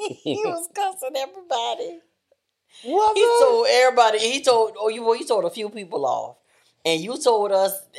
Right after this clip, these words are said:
Speaker 1: "Let's go. It's time to go home." Y'all, I felt, I was scared for my life.
Speaker 2: <laughs>
Speaker 1: Y'all, I ain't laughing. This is the God honest truth.
Speaker 2: Uh.
Speaker 1: We were in the, we were, okay, so we lived in Savannah. So we were about,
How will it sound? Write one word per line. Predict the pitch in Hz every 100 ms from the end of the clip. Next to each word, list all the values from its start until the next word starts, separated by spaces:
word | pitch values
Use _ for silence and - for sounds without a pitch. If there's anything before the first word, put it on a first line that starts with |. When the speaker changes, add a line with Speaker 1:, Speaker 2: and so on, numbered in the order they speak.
| 160
Speaker 1:
"Let's | 175 180 147
go. | 147
It's | 156 -
time | 170 151
to | 147
go | 165
home." | 160 135
Y'all, | 170 170 175
I | 202
felt, | 180 156 - _ -
I | 139
was | 127 -
scared | - 143 135
for | 139 131
my | 311
life. | - 349 - 311 - - 311 - - -
Speaker 2:
<laughs> | - - _ - 160
Speaker 1:
Y'all, | 180 202 214 214 214 208 214 214 - -
I | 190 208 233
ain't | 247
laughing. | 240 226 214 220
This | 226 240
is | 226
the | 196
God | 190 220 220
honest | 220 220 214
truth. | 214 170 135 - -
Speaker 2:
Uh. | 139 170 165 156 156 156
Speaker 1:
We | 269 302
were | 285 226
in | 196 196 190 180 175 -
the, | 160 185 185 -
we | 202 285
were, | 277 202
okay, | 190 185
so | 185
we | 180 262
lived | 262 226
in | 196 185
Savannah. | 165 151 160 143 147
So | 185
we | 180 262
were | 233 190
about, | 165 156 143 127 120